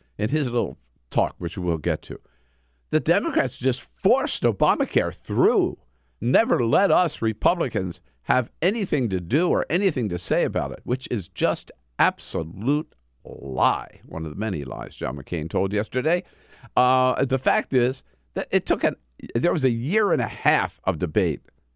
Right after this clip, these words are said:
before Obamacare was passed, and there were hearings after hearing after hearing,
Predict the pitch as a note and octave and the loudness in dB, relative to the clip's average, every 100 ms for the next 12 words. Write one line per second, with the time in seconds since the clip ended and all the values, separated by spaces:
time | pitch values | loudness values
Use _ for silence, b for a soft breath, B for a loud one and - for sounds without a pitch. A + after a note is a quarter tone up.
0 | _ - A2 G2+ G2 D#2+ E2 D#2+ D#2 - | _ -2 -2 0 0 0 0 -2 -4 -4
1 | A#1+ A#1 - F2 A#1 F#2 - - _ - | -4 -6 -8 -4 -4 -4 -10 -20 _ 0
2 | A3+ F#3+ A#2+ B2 D3 _ _ _ _ _ | 2 2 0 -2 -6 _ _ _ _ _
3 | E3+ E3+ D3+ - G#3 G3 C#3 B2 B2 - | 0 2 0 -2 -2 -2 -2 -2 -2 -2
4 | B2+ F3 - - A2+ C3 - C3+ F#3+ G#3+ | -4 -4 -6 -6 -8 -8 -6 -4 -4 -4
5 | C3 G2+ C#3+ | -2 -2 -4